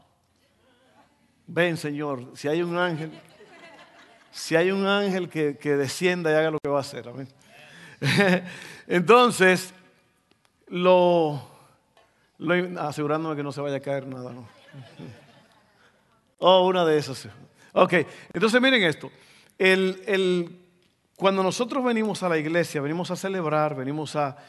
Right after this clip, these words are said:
a... La Biblia dice también, "Miren cuán bueno y cuán delicioso es que los hermanos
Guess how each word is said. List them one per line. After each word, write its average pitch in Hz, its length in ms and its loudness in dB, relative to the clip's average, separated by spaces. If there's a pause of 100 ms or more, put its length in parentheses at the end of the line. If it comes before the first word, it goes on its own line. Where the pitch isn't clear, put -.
(260)
a... 120 400 -6 (260)
La 127 160 -4
Biblia 151 240 0
dice 147 320 -4
también, 131 400 -6
"Miren 170 300 -4
cuán 175 260 -6
bueno 135 400 -6 (220)
y 139 100 -14
cuán 135 220 -8
delicioso 139 640 -6
es 113 100 -14 (540)
que - 100 -12
los 120 160 -12
hermanos 131 580 -6